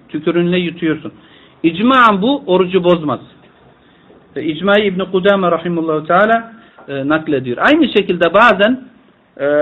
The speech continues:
ağzına oruç su verdiğinde bazen,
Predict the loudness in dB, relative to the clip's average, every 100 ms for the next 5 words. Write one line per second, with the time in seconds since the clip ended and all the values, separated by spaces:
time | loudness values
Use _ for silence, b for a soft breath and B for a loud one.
0 | 2 0 -2 -4 -2 2 2 2 2 2
1 | 2 -2 -8 -8 -2 2 2 2 0 2
2 | 0 -2 -12 -20 -20 -20 -20 -20 -20 -20
3 | -20 -6 2 4 4 2 -2